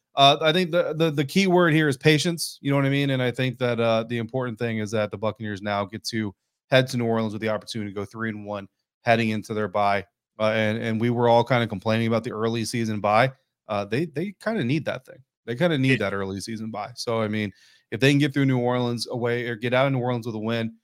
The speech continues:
Speaker 1: even if they don't, two and two going in the bye, get healthy, come back and, and try to make a push. And look, Dave Canales, yeah, he's gonna get better. You know what I mean? He's gonna get better. He's gonna learn from things. Uh, that's just kinda the nature of the beast. I think whenever you have a young, inexperienced quarterback,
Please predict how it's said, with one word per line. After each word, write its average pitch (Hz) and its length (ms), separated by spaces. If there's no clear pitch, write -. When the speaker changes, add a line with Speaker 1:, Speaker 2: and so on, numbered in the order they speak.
Speaker 1:
even 143 180
if 139 60
they 131 100
don't, 127 340
two 135 200
and 131 80
two 131 160
going 120 260
in 117 80
the 110 60
bye, 107 280
get 117 240
healthy, 110 440
come 113 200
back 107 300
and, 113 200
and 104 120
try 107 140
to 104 80
make 101 160
a 101 60
push. 104 340
And 107 140
look, 95 140
Dave 117 200
Canales, 107 400
yeah, 101 100
he's 113 180
gonna 127 120
get 117 140
better. 98 280
You 107 80
know 104 60
what 101 100
I 101 40
mean? 101 140
He's 101 140
gonna 117 200
get 117 140
better. 110 220
He's 107 120
gonna 101 140
learn 107 160
from 101 160
things. 104 300
Uh, 101 140
that's 104 200
just - 180
kinda 107 160
the 104 80
nature 104 300
of 95 60
the 95 60
beast. 107 240
I 110 60
think 113 160
whenever 120 240
you 113 140
have 113 360
a 117 60
young, 113 360
inexperienced 113 640
quarterback, 135 600